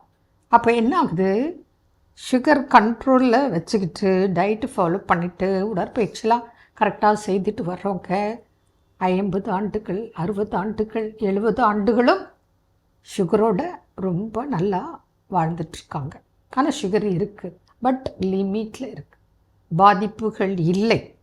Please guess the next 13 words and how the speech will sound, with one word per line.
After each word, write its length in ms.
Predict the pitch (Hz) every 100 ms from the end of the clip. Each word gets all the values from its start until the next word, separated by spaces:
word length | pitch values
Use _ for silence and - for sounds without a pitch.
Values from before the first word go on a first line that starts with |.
| _ _ _ _
ஆனால் 640 | - 170 165 170 160 156 - -
சுகரை 760 | - 175 214 208 202 208 202 _ _ _ _ -
கண்ட்ரோல்ல 540 | 185 175 165 190 175 180
வச்சுக்கலன்னா 920 | 170 - - - 190 190 185 - -
வரக்கூடிய 560 | 220 175 180 185 180 175
ஆபத்து 720 | 175 180 196 - 180 175 - _ _ _ _ _ _ -
கண் 380 | 180 180 190
பார்வை 520 | 190 196 175 160 175 196
பாதிப்பு, 880 | 165 151 151 151 - 151 156 143 151 _ _ _ _ _ -
நரம்புகள் 800 | 180 175 196 190 190 170 170 208
பாதிப்பு, 800 | 160 160 151 165 - 165 165 139 - _ _ -
நரம்பு 540 | 185 180 196 190 190
தளர்ச்சி, 880 | - 180 180 - - 180 175 156 151